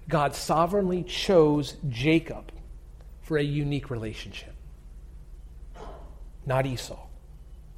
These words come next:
And this is just as God did with Jacob's father,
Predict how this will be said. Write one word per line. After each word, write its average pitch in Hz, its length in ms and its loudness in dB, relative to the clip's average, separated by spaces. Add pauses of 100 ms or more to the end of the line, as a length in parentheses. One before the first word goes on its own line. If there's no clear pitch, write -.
(1300)
And 147 100 0
this 156 200 2
is 156 100 2
just - 380 0 (960)
as 131 140 0
God 147 280 6
did 180 380 2 (1000)
with 135 100 0
Jacob's 151 400 0
father, 170 520 4